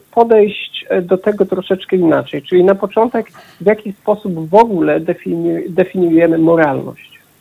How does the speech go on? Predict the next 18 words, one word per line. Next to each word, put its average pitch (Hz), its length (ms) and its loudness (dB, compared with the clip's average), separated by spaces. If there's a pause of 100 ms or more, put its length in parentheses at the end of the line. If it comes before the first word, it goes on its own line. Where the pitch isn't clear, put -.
(320)
Jak 190 260 4
ją 180 140 2
w 160 60 -2
ogóle 175 280 2
rozumiemy 156 600 0 (840)
sami 190 240 4
dla 175 180 2
siebie? 143 380 -4 (1900)
To 185 100 0
po 196 120 2
pierwsze. - 460 2 (1500)
A 156 440 4 (520)
po 196 100 -2
drugie, 185 420 2
co 240 80 2
pozwala 190 680 0 (140)
mówić 185 600 -2
nam 135 320 -12